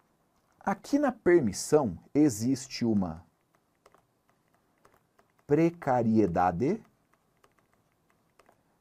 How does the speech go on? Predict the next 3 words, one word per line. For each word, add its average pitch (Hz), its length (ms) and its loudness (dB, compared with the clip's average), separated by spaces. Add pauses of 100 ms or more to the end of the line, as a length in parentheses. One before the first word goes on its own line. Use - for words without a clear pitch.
(760)
precariedade 110 1080 -2
e 156 240 2 (1800)
revogabilidade 107 - -6